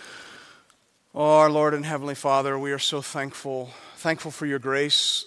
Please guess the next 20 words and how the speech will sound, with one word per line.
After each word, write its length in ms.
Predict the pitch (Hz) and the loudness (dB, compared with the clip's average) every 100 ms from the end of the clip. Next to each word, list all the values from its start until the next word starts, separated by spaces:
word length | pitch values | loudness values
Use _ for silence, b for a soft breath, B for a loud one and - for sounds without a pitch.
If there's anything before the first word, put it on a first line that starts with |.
| - | -8
thankful 380 | - 165 165 165 | 0 0 0 -2
that 180 | 139 98 | -2 -4
you 440 | 143 151 151 143 - b b b b b b b b b _ _ _ - | -2 0 0 -4 -8 b b b b b b b b b _ _ _ -8
do 220 | 117 190 | 0 2
more 320 | 180 185 185 | 6 8 8
in 120 | 165 151 | 8 6
our 180 | 147 | 6
lives 560 | 143 147 160 139 135 - | 6 8 8 6 0 -4
than 120 | 143 | -4
our 140 | 139 127 | -2 -2
circumstances 1300 | - - 170 160 156 131 - 131 123 - 117 - | -4 -2 -4 -4 -4 -4 -6 -6 -6 -8 -10 -10
would 180 | 127 107 | -10 -12
predict. 600 | 131 107 120 110 - - - _ _ _ _ _ _ _ _ _ _ _ _ _ - B B - | -14 -8 -4 -6 -8 -20 -20 _ _ _ _ _ _ _ _ _ _ _ _ _ -20 B B -6
And 180 | 123 131 | -2 2
yet, 180 | 127 - | 2 2
Lord, 380 | 123 120 117 - _ _ _ - B B B - | 2 0 -2 -14 _ _ _ -20 B B B -2
to 140 | 156 | 0
your 200 | 147 135 | 0 0
redeemed 480 | 123 113 127 120 - | -2 -4 -4 -6 -8
people, 480 | 127 110 104 101 | -8 -8 -10 -12